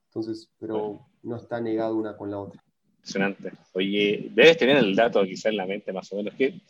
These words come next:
Speaker 2: con tus nueve, ocho, nueve restaurantes, ¿a qué porcentaje de la población atiendes?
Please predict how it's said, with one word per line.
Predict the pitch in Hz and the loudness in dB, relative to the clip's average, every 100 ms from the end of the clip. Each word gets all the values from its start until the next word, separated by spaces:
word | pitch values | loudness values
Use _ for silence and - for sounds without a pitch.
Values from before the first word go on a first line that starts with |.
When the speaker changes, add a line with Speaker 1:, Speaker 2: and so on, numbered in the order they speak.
| _ - | _ -6
Speaker 2:
con | 98 92 | -4 -4
tus | - 95 95 95 95 92 - | -2 0 0 -2 -6 -8 -12
nueve, | 92 92 98 110 | -6 -2 2 4
ocho, | 98 107 98 | 4 2 0
nueve | 98 101 | 0 0
restaurantes, | - 98 98 104 | -2 -2 -2 -4
¿a | 107 92 | -6 -6
qué | 131 | -4
porcentaje | 135 123 104 113 | -4 -4 -2 -2
de | 104 | 0
la | |
población | 101 92 87 98 | 0 0 -2 -4
atiendes? | 90 95 95 107 110 - | -6 -4 -4 -4 -6 -10